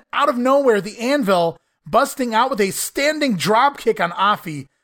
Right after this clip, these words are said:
Always impressed whenever the Anvil got up in the air, even though I know he can do it. And then from there, the Hitman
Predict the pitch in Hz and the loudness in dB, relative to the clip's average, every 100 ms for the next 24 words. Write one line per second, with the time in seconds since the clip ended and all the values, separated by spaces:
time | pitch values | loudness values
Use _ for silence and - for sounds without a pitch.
0 | _ 165 180 151 151 175 180 175 170 170 | _ -4 -4 -4 -6 -4 -4 -4 -4 -4
1 | 160 170 170 165 160 151 160 160 147 143 | -6 -6 -4 -4 -4 -2 -2 -4 -6 -6
2 | 170 143 127 _ _ 151 160 156 147 156 | -2 -2 -6 _ _ -8 -4 -2 -2 -2
3 | 156 143 127 151 131 117 - _ _ - | -4 -8 -8 -4 -4 -8 -18 _ _ -8
4 | 160 202 180 180 214 254 240 226 214 170 | -4 -4 -2 0 0 0 -2 -2 -2 -4